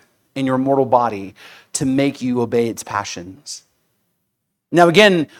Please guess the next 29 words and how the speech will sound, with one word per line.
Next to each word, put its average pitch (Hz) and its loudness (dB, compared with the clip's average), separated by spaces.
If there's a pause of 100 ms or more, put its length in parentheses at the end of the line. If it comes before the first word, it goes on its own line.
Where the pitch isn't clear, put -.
the 180 4
word 190 10
"therefore" 190 8
is, 160 0 (220)
in 165 0
this 156 4
verse, 180 4
is 156 -2
a 156 2
conjunction 170 4
that 151 0
helps 175 2
us 156 -2
to - -2
understand 160 0
that 147 -2
what 131 -6
Paul 175 8
is 147 2
saying 185 6
here 160 0 (160)
is 151 0
connected 185 0
to 147 -4
what 156 4
he's 165 0
already 160 6
built 170 0
on, 104 -4